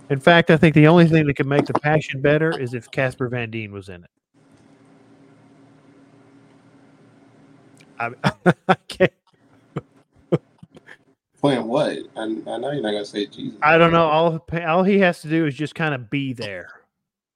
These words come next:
Speaker 1: and look. And you'd go, "Holy crap." Anyway, I think we've done enough of that tangent. <laughs>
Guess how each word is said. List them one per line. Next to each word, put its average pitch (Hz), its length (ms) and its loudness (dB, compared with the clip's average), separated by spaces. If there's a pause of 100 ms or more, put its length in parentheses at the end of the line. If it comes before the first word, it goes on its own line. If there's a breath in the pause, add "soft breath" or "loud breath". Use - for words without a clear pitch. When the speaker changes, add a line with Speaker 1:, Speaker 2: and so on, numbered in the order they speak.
(540)
Speaker 1:
and 110 260 -12
look. - 480 -12 (1700)
And 110 160 -16
you'd 110 200 -14
go, 101 300 -12
"Holy 117 640 -14
crap." 95 580 -16 (1700)
Anyway, 139 480 4
I 147 100 2
think 170 220 0
we've 147 180 0
done 151 220 4
enough 139 240 0 (800 loud breath)
of 117 160 -10
that 131 260 -4
tangent. 113 480 -10
<laughs> - 40 -20